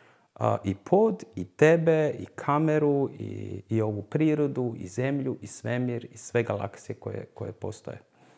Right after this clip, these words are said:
E sad, ono zašto mi, a, a, imamo tu, tu, to ljudsko putovanje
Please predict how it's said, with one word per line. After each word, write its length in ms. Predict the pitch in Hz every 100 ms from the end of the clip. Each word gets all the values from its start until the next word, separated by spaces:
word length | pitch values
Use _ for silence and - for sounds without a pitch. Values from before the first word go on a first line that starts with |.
| _ _ - - _
E 120 | 120
sad, 340 | 127 160 131 -
ono 600 | 135 143 143 139 123 110 - - _ _ _
zašto 400 | 107 131 127 123
mi, 460 | 123 123 117 107 82 92
a, 180 | 110 113 104 101 -
a, 320 | 110 107 101 98 92 - _ _ - -
imamo 400 | 165 160 107 95
tu, 380 | - 110 98
tu, 300 | 90 - 104
to 180 | 87 113
ljudsko 420 | 101 127 131 -
putovanje 840 | - 101 - 104 95 117 180 117 123